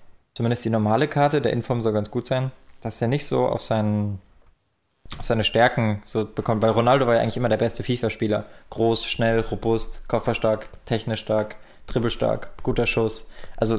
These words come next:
mit dem kannst du ja alles machen, außer vielleicht verteidigen. Selbst das müsste gehen. Und pff, Messi war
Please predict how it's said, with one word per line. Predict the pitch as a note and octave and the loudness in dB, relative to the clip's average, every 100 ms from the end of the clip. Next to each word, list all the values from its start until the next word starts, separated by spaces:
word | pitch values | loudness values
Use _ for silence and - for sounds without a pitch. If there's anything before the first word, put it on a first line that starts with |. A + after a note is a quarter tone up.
| - | 0
mit | A2+ | 0
dem | A2+ | 0
kannst | B2 A#2 | 0 0
du | |
ja | G2 | 2
alles | A#2 A2+ | 2 0
machen, | G#2 A#2 - | 0 -2 -2
außer | A2+ - G#2+ | -4 -2 -4
vielleicht | A2 G#2+ G2 | -2 -2 -2
verteidigen. | G2 G#2 A2 B2+ - - - - - - - - - - - _ | -2 0 0 -2 -10 -14 -14 -14 -16 -16 -20 -20 -20 -20 -20 _
Selbst | - G#2+ - | -2 -2 0
das | A2 B2 | -2 0
müsste | A#2+ A2+ | -2 -2
gehen. | A#2 B2 - A#2+ | -2 -2 -4 -4
Und | A2 - - | -6 -6 -8
pff, | - - | -8 -2
Messi | A2 A2+ - D#3 D#3 - - - - - - | 0 0 2 2 0 -2 -12 -12 -12 -14 0
war | A#2+ A2+ - | 2 2 -2